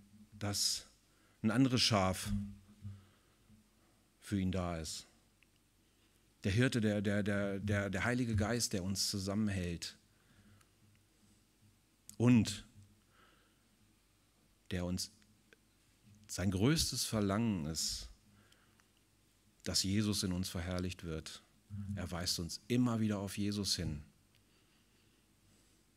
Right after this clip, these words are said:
Immer wieder. Ey, den Weg, den du da gehst, geh den nicht weiter. Der ist nicht, das ist nicht gut für dich, mach das nicht.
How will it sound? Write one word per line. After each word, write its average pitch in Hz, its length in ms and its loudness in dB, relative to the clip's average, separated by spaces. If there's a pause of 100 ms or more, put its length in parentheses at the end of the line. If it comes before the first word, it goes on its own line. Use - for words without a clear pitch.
(100)
Immer 117 280 0
wieder. 101 380 0 (1600)
Ey, 104 380 2 (1080)
den 101 200 2
Weg, 127 180 4
den 113 140 6
du 113 100 4
da 104 140 2
gehst, 107 520 -2 (800)
geh 113 160 0
den 117 160 0
nicht 123 240 2
weiter. 127 380 -2 (2250)
Der 104 120 -2
ist 139 220 0
nicht, 143 180 -2
das 127 100 6
ist 151 160 0
nicht 151 160 2
gut 160 160 -2
für - 120 8
dich, 98 180 0
mach 139 160 0
das 143 240 0
nicht. 135 340 0